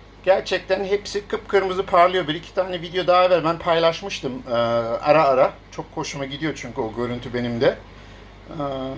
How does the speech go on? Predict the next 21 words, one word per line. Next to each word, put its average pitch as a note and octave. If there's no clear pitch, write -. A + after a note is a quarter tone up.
belki D#3+
denk D3
gelmişsinizdir. C#3+
Yoksa D#3
Facebook -
sayfamda B2
da -
mutlaka E3+
vardır B2+
daha F#2+
yani. E2
So, G#3
burada G#3
yine F3
filtrasyon D3+
sistemi. B2
Bir D#3
tane C3+
büyük C#3
dev C#3+
kriptokorin. C3+